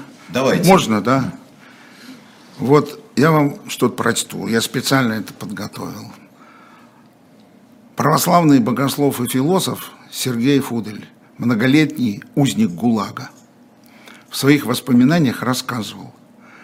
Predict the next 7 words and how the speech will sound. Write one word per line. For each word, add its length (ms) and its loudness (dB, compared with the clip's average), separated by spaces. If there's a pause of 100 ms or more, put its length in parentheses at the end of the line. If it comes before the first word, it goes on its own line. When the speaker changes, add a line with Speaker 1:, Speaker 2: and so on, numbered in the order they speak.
(380)
Speaker 2:
как 220 -6
одной 320 4
холодной 640 2
лагерной 540 2
весной, 580 -2 (1700)
накануне 560 4
Пасхи, 520 -4